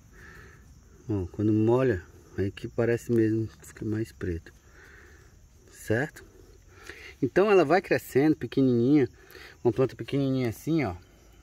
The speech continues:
ela não tem como saber se ela é arábica black, porque ela vai escurecer com o passar do tempo. Algumas escurecem mais rápido, por exemplo. Olha só.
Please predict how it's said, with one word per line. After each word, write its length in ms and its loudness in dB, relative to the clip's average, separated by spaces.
ela 120 -6
não 240 -4
tem 180 -4
como 380 -4
saber 360 -2
se 120 -8
ela 100 0
é 140 0
arábica 340 -4
black, 400 -6
porque 320 -2
ela 120 4
vai 200 2
escurecer 800 2
com 140 -2
o 40 -2
passar 340 2
do 80 -12
tempo. 440 0
Algumas 840 2
escurecem 480 0
mais 240 6
rápido, 440 -4
por 180 0
exemplo. 400 -2
Olha 220 0
só. 220 -8